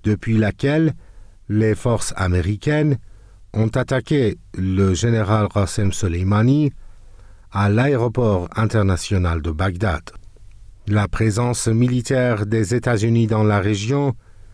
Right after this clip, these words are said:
n'a eu que des dégâts et n'a propagé que du mal, a insisté le chef de la diplomatie iranienne. Monsieur Zarif a souligné que la diplomatie iranienne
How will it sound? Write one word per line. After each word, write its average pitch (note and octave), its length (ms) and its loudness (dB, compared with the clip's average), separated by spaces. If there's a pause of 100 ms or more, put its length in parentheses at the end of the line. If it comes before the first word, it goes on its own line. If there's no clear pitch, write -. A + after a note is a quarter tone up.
(240)
n'a A#2 220 0
eu D#3 260 2
que B2+ 240 0
des G#2+ 240 0
dégâts A2 520 2 (600)
et B2 340 0
n'a G2+ 300 2
propagé C3+ 800 0
que - 100 -2
du C3+ 200 0
mal, F#2+ 380 2 (500)
a F#2 340 0
insisté G#2+ 760 0 (640)
le F#2+ 300 2
chef G2+ 300 0
de G#2 80 0
la E2 140 0
diplomatie F#2+ 760 -2
iranienne. G#2 640 0 (640)
Monsieur G2+ 340 0
Zarif G2 520 0 (800)
a G#2+ 160 0
souligné C3 640 2
que E3 120 -2
la G#2+ 160 2
diplomatie G2+ 640 0
iranienne G#2 600 0